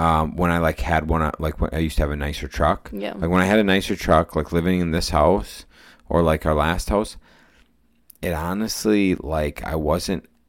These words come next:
Speaker 1: nec-, like, happier or anything than when I lived, uh, at my first house
Speaker 2: Yeah.
Speaker 1: in Eau Claire, and I was driving my thousand dollar beaters around.
Speaker 2: Yeah.
Speaker 1: It, like, I,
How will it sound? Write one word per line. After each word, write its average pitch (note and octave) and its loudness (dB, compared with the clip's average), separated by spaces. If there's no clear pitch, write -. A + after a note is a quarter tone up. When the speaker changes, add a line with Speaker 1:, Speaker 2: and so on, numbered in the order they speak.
Speaker 1:
nec-, E2 -8
like, D#2+ -6
happier D#2+ -2
or D2+ 2
anything D#2+ -2
than D#2 -2
when D2 -4
I - -6
lived, D2 -6
uh, B1+ -6
at - -8
my D2+ -8
first - -4
house F2 0
Speaker 2:
Yeah. G#3 -6
Speaker 1:
in D#2 -6
Eau C#2+ -4
Claire, E2+ 2
and D#2 -2
I E2 4
was D#2 0
driving D#2 0
my D2 -2
thousand D2+ -2
dollar D2 0
beaters E2 -2
around. C2 -10
Speaker 2:
Yeah. G3+ -2
Speaker 1:
It, F2 -2
like, E2 -2
I, E2+ 0